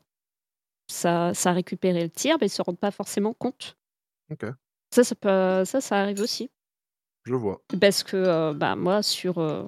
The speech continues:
Speaker 1: certains des guildous que j'emmenais, euh, faire des contenus, bah, au final, ils voulaient, euh, juste que moi, je les emmène faire, euh, leurs défis extrêmes ou, euh, ils venaient, euh, juste, euh, en C L pour, euh, aller faire du sadique parce que quand ils essayaient à côté, effectivement, d'y aller en P F, ils disaient : « Ah, je comprends pas, ça marche pas. »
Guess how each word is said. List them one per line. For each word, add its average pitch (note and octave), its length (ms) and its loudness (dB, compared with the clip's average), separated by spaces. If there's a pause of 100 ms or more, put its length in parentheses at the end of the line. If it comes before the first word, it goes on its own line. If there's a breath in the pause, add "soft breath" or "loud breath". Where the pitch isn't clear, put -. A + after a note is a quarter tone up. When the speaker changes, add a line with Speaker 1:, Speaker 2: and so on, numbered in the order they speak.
(280)
Speaker 1:
certains G#3 420 -2
des G3 160 2
guildous F#3+ 340 -2
que G3 160 -2
j'emmenais, F#3+ 560 6
euh, F#3 80 8
faire F#3+ 380 6
des E3+ 120 8
contenus, B3 400 2
bah, G3 140 6
au F3 60 2
final, A#3 360 6
ils G#3+ 60 4
voulaient, F#3 320 2
euh, F3+ 120 0
juste A3+ 240 0
que - 120 0
moi, G3+ 240 6
je G#3 160 6
les F#3+ 220 6
emmène G#3 420 6
faire, G3+ 400 4
euh, F3+ 60 6
leurs E3+ 160 4
défis F#3+ 340 4
extrêmes G#3 720 4
ou, G3+ 340 -2
euh, E3 560 -4 (140)
ils F#3+ 80 -6
venaient, F3+ 320 0
euh, F3 100 4
juste, F#3 380 -2
euh, E3 220 0 (100)
en F#3 80 0
C - 220 0
L G3+ 240 4
pour, F#3 340 0
euh, E3+ 60 4
aller D#3+ 180 2
faire G3+ 380 2
du F3 120 -2
sadique F3 420 -2
parce F#3+ 180 0
que - 40 -4
quand F#3+ 260 -2
ils F#3+ 120 0
essayaient G3 360 4
à G3+ 60 6
côté, G3+ 280 2
effectivement, G#3 520 0
d'y G3 120 2
aller F3+ 160 4
en F3+ 100 2
P G3+ 240 4
F, - 80 -6
ils G3+ 60 -4
disaient : « A3 100 0
Ah, - 60 0
je - 40 -4
comprends G#3 300 2
pas, C#4+ 160 4
ça B3 160 2
marche - 280 0
pas. » - 180 4